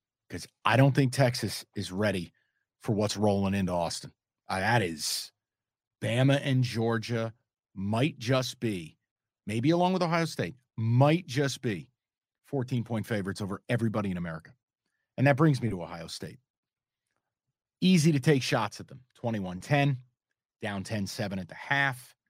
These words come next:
But a couple of notes, and I talked about this in, in kind of that, that tone setter with you. Ryan Day lost his mind in the first half. He got stubborn. The ego got the best of him. You didn't just lose a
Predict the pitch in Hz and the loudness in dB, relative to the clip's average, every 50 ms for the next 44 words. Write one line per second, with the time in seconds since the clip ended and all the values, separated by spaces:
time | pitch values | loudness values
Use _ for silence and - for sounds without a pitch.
0 | _ _ _ _ _ _ _ _ _ _ _ _ _ _ _ - 127 123 127 160 | _ _ _ _ _ _ _ _ _ _ _ _ _ _ _ 2 4 4 6 4
1 | 180 165 156 151 135 117 87 82 - - - 120 120 123 123 - 123 117 - 131 | 4 4 4 4 4 4 2 0 -6 -10 -8 -6 -4 -4 -2 -2 -2 -4 -4 -4
2 | 117 107 107 - - 113 107 - - 113 - - 113 113 113 110 110 107 - - | -4 -6 -6 -6 -8 -8 -8 -10 -10 -12 -12 -10 -10 -10 -10 -10 -10 -10 -8 -6
3 | 113 110 107 101 95 98 95 - _ _ - 95 92 - - 131 135 151 165 160 | -6 -6 -4 -6 -6 -8 -8 -10 _ _ -10 -10 -10 -6 -2 0 2 2 2 0
4 | - 104 87 85 82 80 82 80 80 80 - _ _ _ _ _ _ _ _ _ | -2 -4 -4 -4 -6 -8 -10 -10 -12 -12 -16 _ _ _ _ _ _ _ _ _
5 | _ _ _ _ _ _ _ _ _ _ - 110 123 160 208 233 214 135 95 110 | _ _ _ _ _ _ _ _ _ _ 0 2 4 6 6 6 4 4 4 4
6 | 117 110 92 87 87 87 95 107 113 113 110 - - 95 80 78 90 85 80 - | 4 4 2 -2 -6 -6 -2 0 0 0 0 -2 -8 -10 -10 -8 -8 -8 -8 -10
7 | - - - _ _ _ _ - 107 107 104 - 117 104 92 - - 131 120 - | -14 -18 -20 _ _ _ _ -8 -6 -6 -4 -4 -4 -4 -2 -2 -2 -2 -2 -4
8 | - - 117 120 143 147 - - 202 196 - 147 127 - _ _ _ _ _ _ | -6 -2 0 0 0 0 0 0 -2 -2 -2 -4 -10 -14 _ _ _ _ _ _
9 | _ - 139 175 190 147 120 92 80 80 76 - 78 82 78 - - 78 67 - | _ 0 2 2 2 2 0 -2 -2 -6 -12 -12 -12 -12 -12 -12 -14 -16 -18 -18
10 | - _ _ - 101 110 143 214 247 262 285 269 247 226 160 127 151 135 - 123 | -20 _ _ -8 -2 2 2 4 4 4 2 2 2 2 2 2 0 -2 -2 0
11 | 123 131 135 135 123 113 107 101 - - - _ _ _ _ - 117 113 110 107 | 2 2 4 4 4 4 2 2 -2 -8 -16 _ _ _ _ -6 -4 -2 -2 -2
12 | 104 95 90 | -4 -6 -8